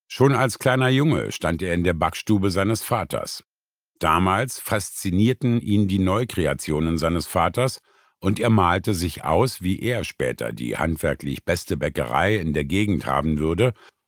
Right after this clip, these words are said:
und die Menschen für seine neu kreierten Spezialitäten vor seinem Laden Schlange stehen würden.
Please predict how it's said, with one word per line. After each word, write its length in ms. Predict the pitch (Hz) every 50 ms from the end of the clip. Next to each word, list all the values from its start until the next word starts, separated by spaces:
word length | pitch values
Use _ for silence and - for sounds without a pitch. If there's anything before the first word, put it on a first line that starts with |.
| _
und 360 | - 104 104 113 101 - - -
die 80 | 120 127
Menschen 500 | 120 101 - 98 92 - 135 131 127 107
für 180 | - - 117
seine 240 | 92 98 101 104 101
neu 260 | 95 92 92 110 120 113
kreierten 580 | - - 110 107 85 101 113 117 - - 113 -
Spezialitäten 1120 | - - - 127 107 - - 127 107 104 101 90 - - 98 104 110 - 123 117 107 98
vor 280 | 85 - - 113 113 117
seinem 260 | 95 107 104 101 92
Laden 400 | 85 80 78 87 95 87 90 90
Schlange 380 | 85 - - 76 71 85 78 64
stehen 400 | - - 64 60 60 58 58 57
würden. 400 | 62 62 60 50 55 53 50